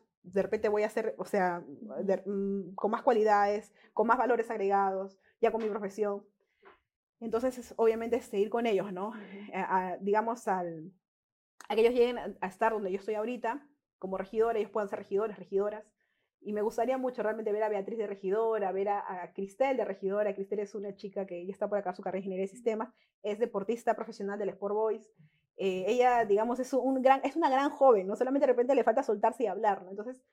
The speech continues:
Speaker 1: yo quisiera que eso, esos jóvenes, es-, amigos míos, puedan, este, crecer, ¿no? También políticamente.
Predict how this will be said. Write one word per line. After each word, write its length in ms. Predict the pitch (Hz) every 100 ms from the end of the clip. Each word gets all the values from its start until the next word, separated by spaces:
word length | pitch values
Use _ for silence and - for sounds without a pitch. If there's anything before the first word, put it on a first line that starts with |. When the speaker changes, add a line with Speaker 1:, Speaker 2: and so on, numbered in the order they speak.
| _ _ _ -
Speaker 1:
yo 120 | 226
quisiera 300 | 240 254 247
que 160 | 240 233
eso, 300 | 220 240 233
esos 220 | 240 254
jóvenes, 440 | 247 247 240 262 233
es-, 140 | -
amigos 360 | 202 220 240 240
míos, 480 | 247 220 233 - -
puedan, 260 | 214 220
este, 520 | 220 - 170 165 196 - _ _ _
crecer, 500 | 214 220 - 247 190
¿no? 280 | 196 233 -
También 220 | 214 214
políticamente. 800 | 202 214 - 180 190 185 180